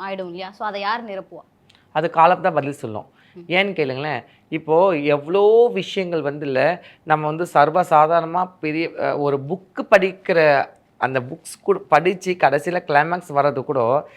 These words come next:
Speaker 2: நம்ம ஒரு சின்ன ஒரு ப்ரோமோ மாதிரி நம்ம வந்து, அ, சேனல்ல வந்து ப்ரொஜெக்ட் பண்ணிடுறாங்க. உண்மையா இல்லையா? அப்படி இருக்கும்போது, இவர் வந்து ஒரு ஸ்டார், இவரு இத்தனை படம் நடிச்சிருக்காரு. அப்ப இவருக்கு வந்து இப்ப அரசியல் வா-, வாழ்க்கை உள்ள வரப்போறாருன்னா, எல்லாருக்கும் அவங்களாம் அவங்க வந்து already வந்து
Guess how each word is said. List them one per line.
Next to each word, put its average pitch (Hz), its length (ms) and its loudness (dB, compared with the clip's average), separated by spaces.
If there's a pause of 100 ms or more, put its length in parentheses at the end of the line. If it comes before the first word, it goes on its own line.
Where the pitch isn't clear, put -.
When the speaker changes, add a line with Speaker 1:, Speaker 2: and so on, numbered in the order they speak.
(280)
Speaker 2:
நம்ம 170 380 4
ஒரு 165 220 0
சின்ன 233 680 -2
ஒரு 160 260 2
ப்ரோமோ 190 280 0
மாதிரி 190 280 0
நம்ம 165 200 -2
வந்து, 151 600 -2 (240)
அ, 139 280 -2 (100)
சேனல்ல 170 400 0
வந்து 139 300 -4
ப்ரொஜெக்ட் 147 360 -6
பண்ணிடுறாங்க. 107 400 -10 (1160)
உண்மையா 180 360 -2
இல்லையா? 120 320 0 (280)
அப்படி 151 280 4
இருக்கும்போது, 175 720 -2 (180)
இவர் 233 280 4
வந்து 220 180 4
ஒரு 180 100 2
ஸ்டார், 156 480 6
இவரு 127 320 -2
இத்தனை 151 300 -8
படம் 151 240 0
நடிச்சிருக்காரு. 135 540 -2
அப்ப 165 240 -2
இவருக்கு 180 300 0
வந்து 185 160 -2
இப்ப 170 140 2
அரசியல் 165 400 -2
வா-, 135 240 2
வாழ்க்கை 127 340 -2
உள்ள 139 220 -4
வரப்போறாருன்னா, 131 760 -4
எல்லாருக்கும் 190 340 -2
அவங்களாம் 185 300 -2
அவங்க 156 220 -4
வந்து - 0 -
already 160 320 -2
வந்து 165 400 -6